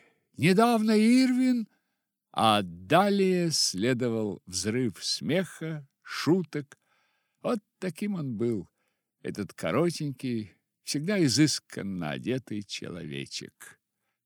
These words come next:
Мне всегда хотелось сказать, что Ирвина сделали на заказ. Сначала вылепили небольшую модель из лучших сортов человеческого материала,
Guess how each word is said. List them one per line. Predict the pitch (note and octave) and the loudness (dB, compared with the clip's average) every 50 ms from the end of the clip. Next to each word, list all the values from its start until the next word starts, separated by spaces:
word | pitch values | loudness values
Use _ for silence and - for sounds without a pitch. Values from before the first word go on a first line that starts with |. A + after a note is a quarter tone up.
| _ _ _ _ - | _ _ _ _ -6
Мне | - G#2+ B2 C#3+ D#3 D3 | 0 4 6 6 6 6
всегда | B2+ - - - - C#3+ C#3+ B2 A2+ A2+ D3 D#3 D3+ | 2 0 0 0 0 0 0 0 2 4 4 4 4
хотелось | - - C3+ B2 - - D3 D3 D3+ D3 C3+ B2+ - | 2 -2 -4 -4 -4 -2 -2 0 0 0 0 -2 -2
сказать, | - - - - - A#2 A2+ G#2 C#3+ C#3 C#3 A#2+ | -4 -8 -8 -6 -6 -6 -2 0 0 0 0 -2
что | - - - - B2 B2+ - - _ _ | -6 -10 -8 -4 -4 -2 -2 -4 _ _
Ирвина | B2 C#3 D#3+ E3 D3+ D3+ D3 D3+ D3+ C#3+ C#3+ C#3 C#3 C3+ C3+ B2+ A#2 - _ _ _ _ _ _ _ _ _ _ _ _ _ | 4 6 6 6 6 4 2 0 2 2 2 2 2 2 0 -2 -4 -10 _ _ _ _ _ _ _ _ _ _ _ _ _
сделали | D#2+ E2 F2 E2 D#2 A#2 C3+ D3+ D#3 D3 D3 C#3+ C#3 C#3 C3 | -10 -8 -8 -6 2 4 4 6 6 6 4 4 4 2 2
на | C3+ C3 A#2 | 2 0 2
заказ. | G2+ C3+ C#3 - - C3 B2+ B2+ G#2+ - - - - - - _ _ _ _ _ _ _ _ _ _ _ _ | 2 0 0 0 0 2 2 2 2 0 -4 -6 -8 -10 -16 _ _ _ _ _ _ _ _ _ _ _ _
Сначала | _ - - E3+ E3 - A#3 A3 G#3 G3 | _ -8 -4 -2 0 2 4 6 6 6
вылепили | D#3 C3+ F3 F#3+ F#3 E3 D3+ - - D3 C#3 C#3 C3+ | 8 8 8 10 10 10 10 10 6 6 6 6 6
небольшую | B2+ B2+ A2 A2+ A#2 G#2+ - - - G#2+ G#2 G#2 G2+ | 6 4 4 4 2 2 0 -2 0 0 2 2 2
модель | G2+ G2+ G2 F2+ E2+ A2+ E3+ G#3+ A#3+ A#3+ A3+ | 2 0 0 -2 0 2 4 4 4 4 2
из | A3 G3 E3 E3+ | 2 2 0 0
лучших | G3+ A3 A3+ G3+ - - G#3 G3+ - | 0 0 0 0 -2 -4 -4 -4 -4
сортов | - - F3 E3+ F3 - _ F#3+ F#3+ F3+ C#3+ - | -2 -2 -2 -2 -4 -4 _ 0 0 0 -2 -6
человеческого | - - D#3+ D#3+ F3 F3 E3+ E3+ D#3 - - - - D#3 E3 | -6 -4 -2 -2 0 0 0 0 0 -2 -4 -4 -2 -2 -2
материала, | D#3+ D#3 D#3+ - D#3+ D#3 D#3+ E3+ F3 E3+ E3 D#3+ D#3 D3+ - | 0 -2 -2 0 2 2 4 6 6 4 4 4 2 0 -4